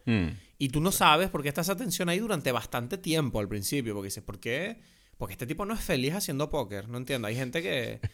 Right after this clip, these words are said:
Speaker 2: se supone que esto es como, "¡Woo! Póker, dinero, locura", y es como, No, este tipo
Speaker 1: Exacto, además le va
Speaker 2: es
Speaker 1: bien,
Speaker 2: como
Speaker 1: ¿no?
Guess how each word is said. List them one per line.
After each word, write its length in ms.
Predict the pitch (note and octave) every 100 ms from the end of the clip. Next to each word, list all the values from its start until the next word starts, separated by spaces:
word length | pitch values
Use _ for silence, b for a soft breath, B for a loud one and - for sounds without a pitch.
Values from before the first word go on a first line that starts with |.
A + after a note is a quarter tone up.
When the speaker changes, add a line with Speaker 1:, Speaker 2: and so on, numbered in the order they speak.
| - -
Speaker 2:
se 120 | B2+
supone 220 | C3 F3
que 60 | A3
esto 120 | C#4
es 60 |
como, 180 | D4+ G3+
"¡Woo! 560 | D#3+ C5 D#5+ C5 D4+ -
Póker, 460 | A#3 A#3 F#3 F3 F3+
dinero, 400 | F3+ A3+ A#3 C4+
locura", 500 | F3 F3 B3 E3+ C#3
y 40 |
es 80 | C3+
como, 200 | G#3+ D#3
No, 340 | B2 B2+ G2+ -
este 200 | - D3
tipo 100 | D#3+
Speaker 1:
Exacto, 260 | G3 - D3+
además 320 | D#3 B2 A#2+
le 120 | D3+
va 100 | F3+
Speaker 2:
es 40 | G3+
Speaker 1:
bien, 280 | D3+ E3 D#3+
Speaker 2:
como 220 | B2+ -
Speaker 1:
¿no? 240 | G#2 C3+